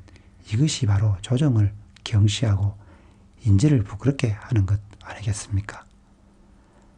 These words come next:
아, 이런 처지에 제가 무엇을 말하겠습니까?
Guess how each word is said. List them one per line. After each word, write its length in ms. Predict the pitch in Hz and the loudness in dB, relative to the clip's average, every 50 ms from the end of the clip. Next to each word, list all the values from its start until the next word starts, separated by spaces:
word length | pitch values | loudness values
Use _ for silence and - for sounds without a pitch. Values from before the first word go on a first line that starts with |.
| _ - - | _ -20 -16
아, 580 | - 113 95 85 80 80 78 76 - - - - - - - - - - - - _ - - _ _ _ _ _ _ _ _ _ _ | -4 -2 -2 -2 -2 -4 -6 -10 -12 -16 -18 -20 -20 -20 -20 -20 -20 -20 -20 -20 _ -20 -20 _ _ _ _ _ _ _ _ _ _
이런 280 | - 110 143 147 156 151 | 0 2 2 2 2 0
처지에 500 | - - - 123 107 107 120 107 104 - - - - - - - - - _ _ - _ _ - | -2 -4 -4 -4 -4 -2 -4 -4 -4 -6 -12 -20 -20 -20 -20 -20 -20 -20 _ _ -20 _ _ -18
제가 360 | - - 110 110 123 143 143 | -6 -2 0 0 2 2 0
무엇을 480 | 110 87 92 90 95 101 - 175 175 185 | 0 0 0 0 0 0 0 0 0 2
말하겠습니까? 880 | 165 120 113 117 131 120 123 104 - - 123 101 - - - - - | 2 0 0 -2 -2 -2 -4 -4 -4 -6 -6 -6 -6 -6 -14 -18 -18